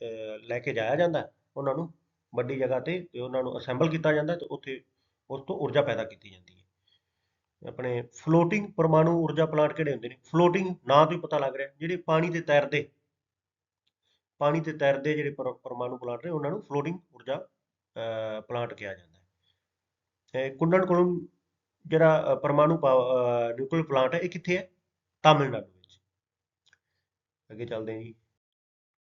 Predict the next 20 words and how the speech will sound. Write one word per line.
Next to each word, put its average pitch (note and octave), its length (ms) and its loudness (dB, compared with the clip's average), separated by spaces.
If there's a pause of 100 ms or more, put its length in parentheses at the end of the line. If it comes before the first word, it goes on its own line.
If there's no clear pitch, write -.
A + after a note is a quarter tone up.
(840)
ਮੋਦੀ D3 240 0
ਨੂੰ D#3+ 100 0
ਪੁਤਿਨ D#3 260 -2 (240)
ਮਿਲਣੀ C#3 260 -2
ਦੇ C#3 140 0
ਅਰਥ C3+ 300 -4 (320)
ਆਪਾਂ B2+ 220 -4
ਪੜ੍ਹਾਂਗੇ B2+ 480 -4
ਇਸ A#2 220 -18
ਬਾਰੇ A#2 180 -8
ਅੱਗੇ। B2 420 -18 (680)
ਜਿਹੜੀ D#3 220 0
ਤੇਈਵੀਂ E3 460 2 (100)
ਭਾਰਤ B2 240 2
ਰੂਸ D3 320 -8
ਸਿਖਰ D3 180 -8
ਵਾਰਤਾ C3 280 -2
ਹੋਈ, A#2+ 140 -4
ਉਸ C3+ 160 -8
ਵਿੱਚ C3+ 240 -14